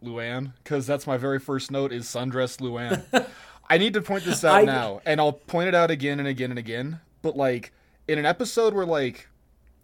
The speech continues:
Speaker 1: it's supposed to be very, very attractively drawn female figures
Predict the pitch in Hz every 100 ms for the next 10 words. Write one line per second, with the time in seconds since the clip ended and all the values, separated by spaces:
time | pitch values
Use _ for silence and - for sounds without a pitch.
0 | - 151 - 131 160 185 - 180 180 135
1 | 127 156 175 160 135 147 156 131 - -
2 | 143 - 147 147 131 123 127 127 123 -
3 | - 127 127 127 123 113 117 135 139 -